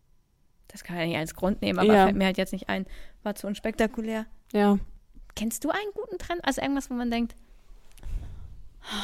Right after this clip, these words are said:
Speaker 2: So, wow,
Speaker 1: "Ich
Speaker 2: deswegen
Speaker 1: trenne mich von dir, weil mir deine Brüste nicht gefallen."
Speaker 2: Ja, sowas ist absolut dumm.
Speaker 1: Das war ein Themenvorschlag für unsere nächste, für unsere nächste Folge. Irgendwas mit dicken Brüsten <laughs> kam rein als Vorschlag.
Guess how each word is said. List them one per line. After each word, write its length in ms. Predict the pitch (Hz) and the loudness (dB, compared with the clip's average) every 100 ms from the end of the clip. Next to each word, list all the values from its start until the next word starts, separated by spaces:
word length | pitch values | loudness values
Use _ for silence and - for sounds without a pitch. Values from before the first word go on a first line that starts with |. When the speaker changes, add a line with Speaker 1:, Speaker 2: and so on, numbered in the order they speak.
| 196 - - - - - - - - - | -8 -10 -14 -16 -16 -16 -20 -20 -16 -8
Speaker 2:
So, 240 | 196 208 185 | 4 6 6
wow, 260 | 202 214 | 4 4
Speaker 1:
"Ich 60 | 220 | 0
Speaker 2:
deswegen 300 | 214 208 202 | -2 -2 0
Speaker 1:
trenne 160 | 202 202 | 2 0
mich 120 | 208 | 0
von 140 | 202 | -4
dir, 120 | 196 190 | -4 -2
weil 100 | 190 | -2
mir 140 | 190 | -2
deine 220 | 185 180 | -4 -4
Brüste 360 | 180 - - 185 | -4 -6 -6 -8
nicht 200 | 175 - | -8 -8
gefallen." 540 | 165 - 160 - 208 - _ - | -12 -12 -12 -10 -12 -16 _ -14
Speaker 2:
Ja, 80 | - | -2
sowas 280 | 185 185 | 4 4
ist 60 | 185 | 2
absolut 340 | - - 185 175 | -4 -2 -2 4
dumm. 200 | 196 185 - - _ _ _ - - - | 2 2 -8 -20 _ _ _ -2 0 0
Speaker 1:
Das 140 | - - | -4 4
war 60 | 208 - | 8 8
ein 100 | 208 | 6
Themenvorschlag 680 | - 233 - 202 - 190 - - - - | 2 2 0 -4 -2 -6 -8 -18 -20 -10
für 220 | - 190 | -2 2
unsere 240 | 214 214 | 2 0
nächste, 320 | 190 202 - 190 | -4 -6 -10 -10
für 100 | 202 | -8
unsere 180 | 202 190 | -6 -4
nächste 240 | 202 - | -4 -6
Folge. 380 | - 202 208 202 - - | -4 -2 -2 -6 -12 -12
Irgendwas 260 | - 220 214 | -6 -4 -4
mit 200 | 214 - | -6 -2
dicken 200 | 208 214 | 0 4
Brüsten 460 | - 208 - 202 196 - | 4 2 0 -6 -6 -10
<laughs> 80 | |
kam 320 | - - 214 233 - - | -2 2 4 4 2 0
rein 220 | - 349 | -6 -4
als 160 | - - | -2 -2
Vorschlag. 420 | - 254 320 | -2 0 0